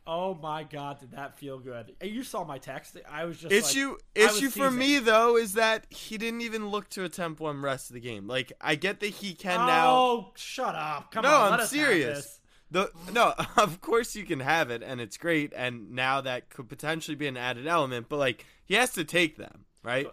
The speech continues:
Speaker 1: The first
Speaker 2: That
Speaker 1: play of the game, he had an elbow jump shot against you guys.
Speaker 2: Yeah, yeah, but, I mean, it was deep in the post. He went out to the bow,
Speaker 1: That's
Speaker 2: but
Speaker 1: what he do. That's
Speaker 2: I,
Speaker 1: what he
Speaker 2: he can
Speaker 1: do.
Speaker 2: make that, but I'm saying it, he has to be able to hit the three.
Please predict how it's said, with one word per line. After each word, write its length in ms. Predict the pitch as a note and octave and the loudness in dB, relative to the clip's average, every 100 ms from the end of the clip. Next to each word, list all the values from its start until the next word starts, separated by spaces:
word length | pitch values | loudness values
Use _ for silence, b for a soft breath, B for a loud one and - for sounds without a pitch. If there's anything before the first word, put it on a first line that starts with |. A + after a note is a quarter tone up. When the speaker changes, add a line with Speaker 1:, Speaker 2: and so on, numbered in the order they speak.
| G3+ | -14
Speaker 1:
The 80 | |
first 260 | A3 D#4+ D4 | -10 -8 -8
Speaker 2:
That 120 | - | -8
Speaker 1:
play 240 | F3+ C4+ C4 | -8 -4 -4
of 60 | |
the 80 | B3 | -4
game, 260 | A3 D4 A3 | -10 -10 -8
he 120 | G3+ | -8
had 100 | G3 | -6
an 100 | F#3+ | -6
elbow 260 | G#3+ G#3 G#3+ | -8 -8 -8
jump 240 | F3+ B3+ | -10 -12
shot 240 | C#4 E3+ C#3 | -12 -12 -12
against 300 | B2 A#2 A#2+ | -14 -18 -20
you 60 | |
guys. 360 | A2 G#2 G2 - _ _ _ _ _ | -20 -20 -20 -20 _ _ _ _ _
Speaker 2:
Yeah, 320 | G3+ C#4 D4 | -2 2 2
yeah, 180 | G#3 A2 | 0 -2
but, 260 | F#2+ D#3 D3+ | -4 -4 -4
I 100 | - | -4
mean, 180 | D3 C3 | -2 -2
it 60 | A#2 | -4
was 140 | A2+ | -6
deep 240 | - E3 C#3 | -4 -4 -4
in 40 | |
the 60 | B2 | -6
post. 400 | C3 A#2+ A2 - | -4 -4 -6 -10
He 160 | A#2+ | -12
went 300 | G2 B2 B2 | -8 -6 -6
out 180 | A#2 A2 | -6 -8
to 60 | - | -12
the 120 | G#2 | -14
bow, 380 | F#2 G#2+ G#2 G2 | -10 -6 -6 -8
Speaker 1:
That's 100 | A2 | -4
Speaker 2:
but 160 | C3+ A#2+ | -2 -2
Speaker 1:
what 80 | |
he 160 | C3 C#3+ | -4 -12
do. 340 | C#3+ B3 F#3+ B2+ - | -4 -2 -2 -6 -14
That's 220 | E3 C#3 | -6 -4
Speaker 2:
I, 20 | F3 | -2
Speaker 1:
what 140 | A3 | -2
he 80 | - | -2
Speaker 2:
he 120 | A3+ | 0
can 140 | A#3+ E4 | 2 6
Speaker 1:
do. 20 | |
Speaker 2:
make 240 | G3 F#3+ | 6 4
that, 260 | F#3+ D3+ - | 4 4 2
but 100 | C3+ | -2
I'm 120 | C#3 | -2
saying 260 | - F3+ C#3+ | -2 -4 -4
it, 220 | C#3 F3+ | -8 -10
he 200 | D#3 F#3+ | -8 -6
has 380 | E3+ E3 F3+ - | -2 -2 -2 -4
to 60 | D3+ | -6
be 180 | D#3+ | -4
able 140 | D#3+ C#3 | -4 -6
to 60 | B2 | -10
hit 140 | B2+ | -10
the 80 | B2 | -14
three. 320 | - B2+ A2+ | -8 -6 -8